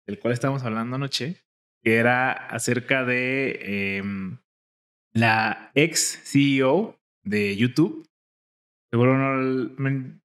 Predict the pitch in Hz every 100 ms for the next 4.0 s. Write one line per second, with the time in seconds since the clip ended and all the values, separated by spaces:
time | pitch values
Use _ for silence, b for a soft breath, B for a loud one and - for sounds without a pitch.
0 | - 147 147 160 170 170 190 202 196 202
1 | 160 156 - _ _ - 139 143 151 151
2 | 147 139 131 135 160 151 123 139 262 -
3 | 127 117 120 131 131 - 175 180 262